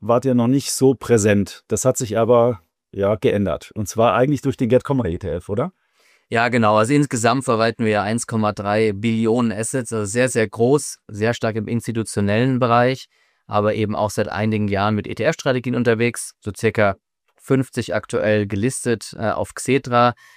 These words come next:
Speaker 2: Genau, die Zusammenarbeit sicherlich mit Gerd Kommer ist auch das, wofür L N G, sag ich mal, bekannt wurde. Und ja, man sieht ja den Erfolg. Von dem her freuen wir uns heute auch über ein anderes erfolgreiches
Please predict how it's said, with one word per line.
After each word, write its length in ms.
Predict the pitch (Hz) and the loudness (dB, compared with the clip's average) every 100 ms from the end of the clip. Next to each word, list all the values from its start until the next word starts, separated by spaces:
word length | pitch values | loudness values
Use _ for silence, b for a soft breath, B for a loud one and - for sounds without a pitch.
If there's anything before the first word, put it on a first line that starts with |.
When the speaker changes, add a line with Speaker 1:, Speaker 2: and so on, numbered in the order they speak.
| b | b
Speaker 2:
Genau, 400 | - 113 104 101 | 0 4 4 4
die 80 | 101 | 2
Zusammenarbeit 680 | 110 107 113 127 117 117 110 | -2 0 2 4 4 4 2
sicherlich 480 | 113 107 110 113 - | -2 -2 0 -2 -2
mit 180 | 107 - | -4 -2
Gerd 220 | 101 - | -4 -2
Kommer 400 | - 113 110 107 | 0 2 2 2
ist 160 | 101 - | -2 -8
auch 120 | - | -6
das, 460 | 101 104 - - 139 | -2 -2 -4 -12 -8
wofür 400 | 107 95 104 - | -6 -4 -4 -2
L 120 | 104 | 0
N 100 | 98 | 0
G, 360 | 95 104 104 - _ _ _ | 0 0 -2 -4 _ _ _
sag 180 | - 104 | -4 -2
ich 80 | |
mal, 120 | 104 98 | 0 -2
bekannt 360 | 101 101 104 | -2 -2 -2
wurde. 460 | 104 104 107 110 - | 0 2 2 2 0
Und 340 | 101 98 92 | 0 0 0
ja, 160 | 101 90 - | -4 -4 -6
man 160 | 107 | -6
sieht 220 | - 120 | -2 0
ja 100 | 120 | 2
den 140 | 110 101 | 2 2
Erfolg. 480 | 95 110 110 113 - _ _ _ | 0 2 2 2 -4 _ _ _
Von 220 | _ 107 | _ -2
dem 160 | 101 104 | 2 2
her 160 | 107 98 | 2 2
freuen 300 | 104 107 107 | 2 4 4
wir 100 | 101 | 2
uns 160 | 98 | 2
heute 320 | 104 104 90 | 2 2 0
auch 220 | - 101 - | -2 -2 -2
über 180 | 104 | -4
ein 60 | 101 | -2
anderes 540 | 95 120 101 - - - | 0 0 -2 -4 -12 -16
erfolgreiches 920 | - 101 98 - 95 - 101 - | -12 -10 -10 -10 -12 -12 -14 -14